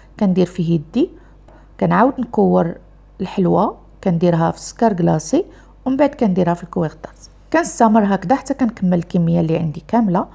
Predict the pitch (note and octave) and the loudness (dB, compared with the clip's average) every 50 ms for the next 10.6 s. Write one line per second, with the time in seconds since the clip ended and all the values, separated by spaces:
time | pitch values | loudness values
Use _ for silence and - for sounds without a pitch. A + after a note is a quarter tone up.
0 | - - - - - A#3 A3+ - - - - G3+ G3 F#3 - - G#3 G3 F#3+ F3+ | -18 -20 -6 -2 0 0 0 -2 -4 -2 0 2 2 0 0 0 0 0 2 0
1 | D3+ D#3 E3 - F3+ E3 F3 E3+ - F#3+ F#3+ - - G3 E3+ E3+ D#3+ E3+ E3+ D#3 | 0 0 0 0 0 0 0 0 -2 -4 -6 -4 -4 -2 0 0 0 0 0 0
2 | E3 G3 A#3 B3+ - - - - - - F3+ A3 - - - G3 F#3+ A#3 A3+ - | 0 0 0 0 -2 -4 -8 -8 -2 0 0 0 0 -2 0 0 0 0 0 2
3 | G#3+ A3 G#3+ G#3+ G#3 - - G#3+ G3 F#3 F3 E3 F3 E3+ E3 E3 - - E3 F3+ | 2 4 4 4 2 0 0 0 0 0 0 0 0 0 0 -2 -4 -4 -4 -2
4 | F3+ F#3 F3 D3+ D#3 - - - F3 E3 F#3+ F#3 G3+ G3+ F3+ E3+ D#3 D3+ D#3 D#3 | 0 0 0 0 -2 -4 -4 -4 -2 -2 0 0 0 0 0 0 0 0 -2 -2
5 | - - A#3 D4+ F4 - - - - - - - A#3 A3+ - - - - F3+ F3 | -2 -4 -4 -4 -4 -8 -14 -20 -20 -20 -8 -4 -2 -2 0 0 0 0 0 0
6 | E3 D#3+ - C4 B3+ - - - - - - - F#3 F#3 F3 E3 - - A#3 E4+ | 0 -2 -4 -6 -6 -6 -12 -20 -20 -20 -8 -4 0 0 0 0 0 0 0 0
7 | - - - - - - - - A3+ A3+ A3+ - B3+ G#3+ A3 G#3+ G#3 G3 F3+ F3 | 0 -4 -12 -20 -20 -20 -6 -2 -2 -2 0 -2 -2 0 2 2 4 2 2 0
8 | E3 E3+ E3 E3 E3 - - C#4+ - - - - - - - - F#3+ F3+ - - | 0 -2 -2 -4 -4 -6 -8 -10 -10 -12 -18 -20 -20 -12 -6 -4 -2 -2 0 0
9 | G#3 F#3+ F#3+ F#3 F3+ F3 E3 D#3+ - - - - - F#3 F#3 G3+ A3 G#3 G#3 G3 | 2 2 2 2 2 0 -2 -4 -8 -14 -8 -2 0 0 2 2 0 0 2 0
10 | F#3 F3 F3+ - - - D#3 D3 - - - | 0 0 -4 -6 -6 -6 -6 -6 -6 -10 -18